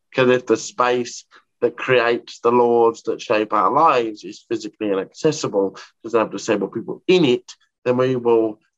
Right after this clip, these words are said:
continue to, to have decisions made in that place that completely erase us, don't take us into account, and make ableism worse.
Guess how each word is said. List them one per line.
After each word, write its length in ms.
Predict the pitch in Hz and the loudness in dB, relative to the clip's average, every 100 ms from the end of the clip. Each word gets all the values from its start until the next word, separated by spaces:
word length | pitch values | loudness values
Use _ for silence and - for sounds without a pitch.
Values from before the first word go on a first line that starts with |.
| - | -10
continue 640 | 131 - 151 156 143 123 | -8 -4 2 4 4 2
to, 280 | 113 120 107 - | 2 2 2 -4
to 280 | - 110 107 _ _ - | 0 0 0 _ _ -4
have 360 | 117 113 - _ 90 | -2 -2 -4 _ -12
decisions 580 | 117 143 135 131 120 | -8 -4 -4 -4 -4
made 220 | 123 113 110 | -2 0 0
in 140 | 101 | -2
that 240 | 90 - - | -4 -6 -4
place 480 | 101 95 92 - - - _ - | -2 0 -4 -12 -20 -20 _ -2
that 220 | 117 - | -2 0
completely 720 | 123 107 117 120 - 98 107 | -4 0 2 2 2 2 2
erase 500 | - 104 104 113 107 | 2 2 2 2 0
us, 240 | 101 110 - | 0 -2 -4
don't 260 | 95 104 98 | -2 -2 -2
take 300 | - 107 104 | -4 -4 -4
us 80 | 107 | -6
into 200 | 104 90 | -4 -4
account, 540 | 85 - 107 98 90 - _ _ _ - | -4 -6 -4 -4 -6 -12 _ _ _ -4
and 180 | 120 117 | -2 0
make 280 | 110 101 | 0 -2
ableism 560 | - 113 104 107 98 90 | -4 -4 -2 -4 -6 -6
worse. 440 | 95 90 - - | -2 -2 -4 -16